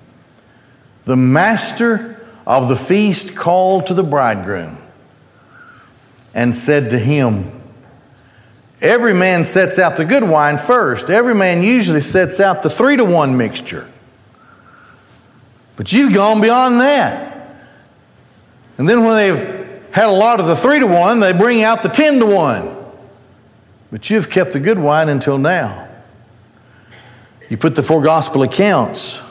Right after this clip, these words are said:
together. It is acknowledged that this is, this is unlike any wine we've ever tasted. This is the best wine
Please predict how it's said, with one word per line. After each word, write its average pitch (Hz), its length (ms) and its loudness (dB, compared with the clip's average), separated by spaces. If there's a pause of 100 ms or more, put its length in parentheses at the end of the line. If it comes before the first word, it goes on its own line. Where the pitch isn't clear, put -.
(140)
together. 123 600 -2 (2250)
It 139 160 2
is 131 160 2
acknowledged 131 560 0
that 110 120 -4
this 175 280 -2
is, 107 360 -6 (1200)
this 156 200 0
is 120 120 -2
unlike 139 380 0
any 156 160 0
wine 156 380 0
we've 180 140 0
ever 165 160 0
tasted. 180 460 -6
This 139 300 -6
is 113 100 -10
the 120 100 -8
best 135 640 -4
wine 156 520 -2